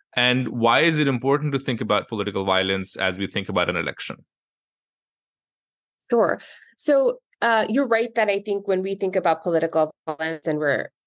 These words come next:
Speaker 2: thinking maybe about Pakistan, maybe the first thing that comes to our mind is,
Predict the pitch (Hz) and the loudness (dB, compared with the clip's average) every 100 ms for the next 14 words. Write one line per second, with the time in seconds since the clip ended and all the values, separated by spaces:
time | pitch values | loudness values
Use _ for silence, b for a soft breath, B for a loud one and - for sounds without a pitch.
0 | _ - 170 165 156 156 156 139 - 120 | _ -2 0 2 2 2 2 0 -2 -6
1 | - 156 165 175 175 170 165 147 160 143 | -2 0 2 2 0 0 -2 -2 -4 -4
2 | 143 143 139 156 139 135 123 135 139 135 | -6 -8 -4 0 2 2 0 0 0 -2
3 | 135 | -4